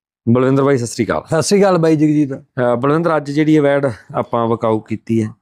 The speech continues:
Speaker 2: ਹਾਂ ਜਗਜੀਤ, ਇਹ ਬਾਈ ਆਪਣੇ ਘਰ ਦੀ ਹੋਈ ਬੱਚੀ ਆ। ਜਿਵੇਂ ਆਪਾਂ ਆਮ ਛੋਟੀਆਂ ਬੱਚੀਆਂ ਲੈ ਲੈਂਦੇ ਹਾਂ, ਉਵੇਂ ਬੱਚੀ ਹੋਈ ਲਈ ਵੀ ਆ।
Speaker 1: ਠੀਕ ਹੈ।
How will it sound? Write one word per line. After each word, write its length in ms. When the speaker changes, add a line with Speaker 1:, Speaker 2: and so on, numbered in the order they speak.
Speaker 2:
ਹਾਂ 180
ਜਗਜੀਤ, 400
ਇਹ 120
ਬਾਈ 220
ਆਪਣੇ 320
ਘਰ 220
ਦੀ 140
ਹੋਈ 100
ਬੱਚੀ 400
ਆ। 200
ਜਿਵੇਂ 180
ਆਪਾਂ 280
ਆਮ 120
ਛੋਟੀਆਂ 380
ਬੱਚੀਆਂ 360
ਲੈ 160
ਲੈਂਦੇ 180
ਹਾਂ, 80
ਉਵੇਂ 160
ਬੱਚੀ 300
ਹੋਈ 80
ਲਈ 200
ਵੀ 140
ਆ। 40
Speaker 1:
ਠੀਕ 220
ਹੈ। 280